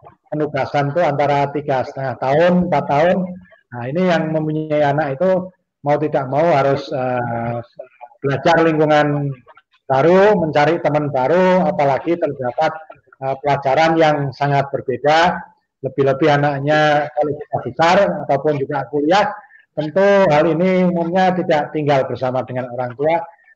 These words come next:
sehingga harus tinggal jauh ataupun kuliah di tanah air. Jadi yang penting ya bahwa anak-anak itu mempunyai kesempatan, mempunyai peluang yang nantinya dalam mencari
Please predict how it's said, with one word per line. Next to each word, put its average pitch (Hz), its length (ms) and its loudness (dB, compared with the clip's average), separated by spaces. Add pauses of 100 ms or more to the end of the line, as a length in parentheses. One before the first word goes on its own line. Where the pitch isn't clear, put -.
(120)
sehingga 151 540 4
harus 135 240 0
tinggal 135 340 2
jauh 170 480 2
ataupun 170 380 0 (340)
kuliah 156 320 0
di 143 140 2
tanah 143 320 0
air. 131 240 0 (840)
Jadi 139 240 0
yang 185 160 2
penting 202 380 2
ya 135 340 2 (320)
bahwa 143 540 0 (340)
anak-anak 156 360 -4 (100)
itu 196 140 -2 (200)
mempunyai 160 640 0
kesempatan, 151 720 -2 (480)
mempunyai 143 640 -2
peluang 156 600 2
yang 139 160 0
nantinya 147 640 -2
dalam 127 340 -2
mencari 127 400 -6